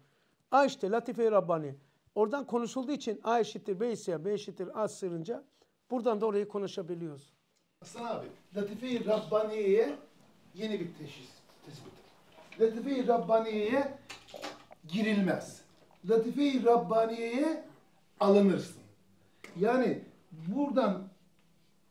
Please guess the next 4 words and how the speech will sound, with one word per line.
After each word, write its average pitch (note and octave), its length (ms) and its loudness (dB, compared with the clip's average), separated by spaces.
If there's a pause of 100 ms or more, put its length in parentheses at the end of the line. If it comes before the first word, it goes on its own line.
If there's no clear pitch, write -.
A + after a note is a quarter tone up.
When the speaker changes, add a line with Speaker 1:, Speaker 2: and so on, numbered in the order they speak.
(220)
Speaker 2:
buraya G#3 540 2 (420)
ref F3+ 400 0
ref, - 260 -2 (160)
şuradan C4+ 880 2